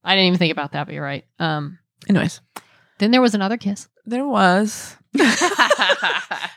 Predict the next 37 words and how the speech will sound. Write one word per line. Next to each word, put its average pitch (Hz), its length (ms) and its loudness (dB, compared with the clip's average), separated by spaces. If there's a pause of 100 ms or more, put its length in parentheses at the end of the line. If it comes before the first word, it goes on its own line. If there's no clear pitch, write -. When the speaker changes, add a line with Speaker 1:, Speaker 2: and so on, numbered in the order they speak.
(220)
Speaker 2:
Uh, 185 300 4
how 233 140 0
do 269 100 0
we 269 80 -4
feel 240 200 0
about 208 180 -2
this? 160 180 -2
So, 180 240 0
you 202 140 -4
know, 175 160 2
before 220 800 0
the 196 160 -6
movie 170 280 -2
came 165 260 -8
out, 196 520 4
J 180 220 -2
J 180 160 -2
had 175 160 -2
a-, 175 180 -2
had 170 200 -4
been 170 140 -2
asked 170 280 -4
about 170 280 -2
L 170 180 0
G 165 160 -4
B 160 180 -6
T, 160 340 -4 (360)
L 240 160 2
G 233 240 0
B 220 520 2 (280)
T 220 340 0 (180)
Q 190 400 0 (200)
representation 190 800 0
<laughs> - 80 -12
in 160 400 -2
this 170 180 -2
franchise. 185 880 0